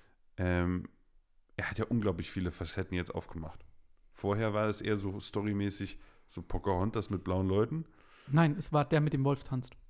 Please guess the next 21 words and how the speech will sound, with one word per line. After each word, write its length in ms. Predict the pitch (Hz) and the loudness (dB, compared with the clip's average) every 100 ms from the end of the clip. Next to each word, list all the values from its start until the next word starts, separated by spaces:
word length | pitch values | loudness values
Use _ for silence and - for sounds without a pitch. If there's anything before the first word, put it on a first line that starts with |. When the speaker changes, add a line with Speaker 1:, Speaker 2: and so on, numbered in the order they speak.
| 110 | 0
Speaker 1:
Ja, 100 | 104 | 4
der 120 | 104 | 4
mit 80 | 104 | 4
Speaker 2:
Mit 80 | 143 | 4
Speaker 1:
dem 60 | 82 | 4
Wolf 120 | 131 | 4
Speaker 2:
blauen 120 | 131 | 4
Speaker 1:
tanzt 160 | 127 123 | 2 2
Speaker 2:
Leuten. 60 | |
Speaker 1:
geht 120 | - 90 | 0 2
auch 160 | 90 | 0
mit 120 | 85 - | 0 -4
blauen 360 | 82 87 87 | -2 0 2
Leuten. 300 | 87 90 98 - - - - - | 2 2 0 -6 -8 -10 -12 -6
Und, 320 | 95 95 98 - | -2 0 0 0
ähm, 560 | 95 95 95 95 95 101 - - - - - - - - - | 0 2 2 0 -2 -8 -20 -20 -20 -20 -20 -20 -20 -20 -6
jetzt 320 | 104 107 127 - | 2 4 4 2
ist 140 | 92 | -2
es 220 | 87 - | -2 -2
ja 320 | 85 87 98 110 - - - | -2 0 -2 -4 -16 -20 -8
wesentlich 720 | 95 110 110 95 95 90 - | 4 6 6 4 0 -2 -6